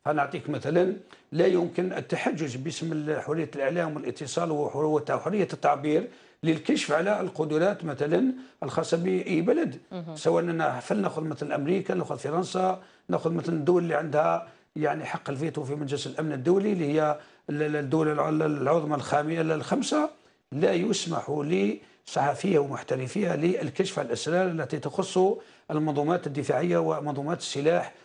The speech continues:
Speaker 1: ومنظومات ال-، الأمن الوطني والقومي لهذه الدول.
Speaker 2: مهم.
Speaker 1: إذن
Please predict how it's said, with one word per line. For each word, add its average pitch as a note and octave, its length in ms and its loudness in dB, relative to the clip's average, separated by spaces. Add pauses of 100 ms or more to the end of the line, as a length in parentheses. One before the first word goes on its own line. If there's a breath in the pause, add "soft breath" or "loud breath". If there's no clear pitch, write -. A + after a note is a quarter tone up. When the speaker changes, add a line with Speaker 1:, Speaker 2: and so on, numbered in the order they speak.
(160 loud breath)
Speaker 1:
ومنظومات D3+ 840 -2
ال-، D3+ 140 -4
الأمن D#3 500 0
الوطني F3 640 0
والقومي F3 580 0
لهذه D3 300 0
الدول. G2+ 260 -8 (120)
Speaker 2:
مهم. E3 300 -12
Speaker 1:
إذن G#3 340 2